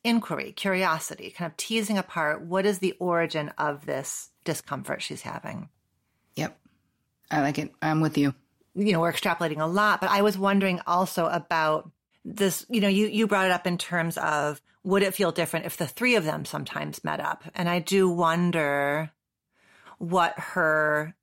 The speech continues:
Speaker 1: projections and fantasies are about this woman who is her boyfriend's ex-girlfriend or her
Speaker 2: Mm-hmm.
Speaker 1: data, right? So I was wondering a bit about her, about what is it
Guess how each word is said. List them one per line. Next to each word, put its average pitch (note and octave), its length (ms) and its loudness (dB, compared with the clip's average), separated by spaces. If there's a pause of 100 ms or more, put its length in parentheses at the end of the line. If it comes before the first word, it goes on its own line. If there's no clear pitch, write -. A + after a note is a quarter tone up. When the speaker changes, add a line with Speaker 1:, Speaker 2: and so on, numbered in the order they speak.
(360)
Speaker 1:
projections G3 580 0
and E3 160 -2
fantasies D3+ 760 -2
are C#3+ 340 2
about D#3 580 0 (200)
this - 440 -2
woman B3 380 0
who A#3+ 140 0
is G3 360 0 (160)
her G3+ 160 -2
boyfriend's F#3+ 500 0 (580)
ex-girlfriend G3 640 -2 (400)
or D4 220 4
her E4 100 2
Speaker 2:
Mm-hmm. - 80 4
Speaker 1:
data, - 520 2
right? G#3 220 2
So A#3 100 0
I A#3 60 6
was A#3 120 2
wondering A#3+ 300 2
a G#3+ 40 0
bit G3 140 2
about F3 380 0 (120)
her, - 180 -6
about G3 200 0
what A3+ 160 4
is A3 220 4
it F3 220 2